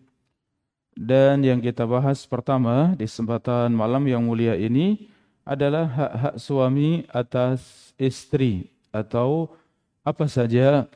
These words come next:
kewajiban seorang istri atas suaminya. Kewajiban seorang istri atas suaminya. Jamaah rahimani wa rahimakumullah, Islam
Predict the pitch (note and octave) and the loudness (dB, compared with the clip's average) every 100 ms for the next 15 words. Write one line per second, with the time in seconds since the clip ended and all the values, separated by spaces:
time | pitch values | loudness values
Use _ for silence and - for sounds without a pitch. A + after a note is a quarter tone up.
0 | - B2+ B2 A#2 C#3 E3 F3 C#3 G2+ A2+ | -4 0 0 0 0 2 0 0 -2 -2
1 | A#2+ G#2+ A#2 - B2+ C3+ C#3+ C#3 C3 A2+ | -2 -4 -4 -2 0 2 2 0 -4 -6
2 | A2+ B2+ C#3 - - - C#3 C#3 E3 D#3 | -4 -2 -2 -4 -16 -6 -2 0 2 2
3 | C#3+ A#2+ F2 _ _ _ _ _ - G#2+ | 2 2 0 _ _ _ _ _ -8 -8
4 | G2+ A2 G#2+ B2+ D3 E3+ - _ _ _ | -4 -4 0 2 2 0 -6 _ _ _
5 | _ - G2+ A2 C3+ C3+ B2+ A#2+ - - | _ -8 -2 0 2 0 0 -4 -4 -2
6 | B2 C3 C#3+ D3 - - - A#2 B2 C#3+ | 0 2 0 -4 -8 -8 -6 -2 0 -2
7 | - - - - C3+ B2 A#2 A#2 A2 A2+ | -6 -20 -20 -8 -2 0 2 0 0 0
8 | G2+ - _ _ _ _ _ _ _ _ | -2 -8 _ _ _ _ _ _ _ _
9 | _ _ _ C3 B2+ C3+ F3 F#3+ F3 D#3+ | _ _ _ 0 2 2 2 2 0 0
10 | D#3 E3 F3+ D3+ C#3 D3 D#3 D3 C#3 C3+ | 2 2 0 0 0 0 0 0 2 2
11 | C#3+ E3 D3 C3 - C3 C3+ C3+ C3+ C3+ | 0 0 -2 -4 -8 -8 -4 -2 0 -2
12 | C3 | -2